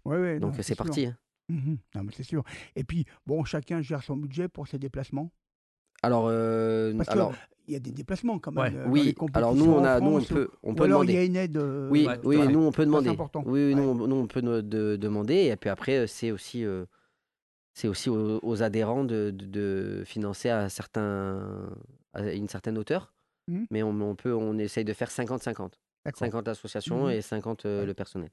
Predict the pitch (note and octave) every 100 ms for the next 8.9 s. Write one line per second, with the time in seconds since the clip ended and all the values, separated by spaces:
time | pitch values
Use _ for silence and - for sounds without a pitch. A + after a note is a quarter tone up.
0 | _ - E3 D#3+ - _ - - - -
1 | D#3 D#3 F3 A3 A#3+ E3 D#3+ C#3+ D3+ D#3
2 | D#3 C#3+ E3 E3+ D#3 D3 B2+ - A2 B2
3 | C#3 D3 - C#3 - C3+ D3+ - C#3+ -
4 | D#3+ D#3+ - A#2+ C#3+ D3+ - - C#3 D3
5 | C#3 - D#3 - _ _ _ - G#2 A2
6 | A#2+ B2 C3 E3 E3 F3 F#3 D#3 C3 D#3
7 | C#3 D3 F3 D#3 - - G#2 C3 E3+ -
8 | - F3+ - E3+ D#3+ D3+ - G3+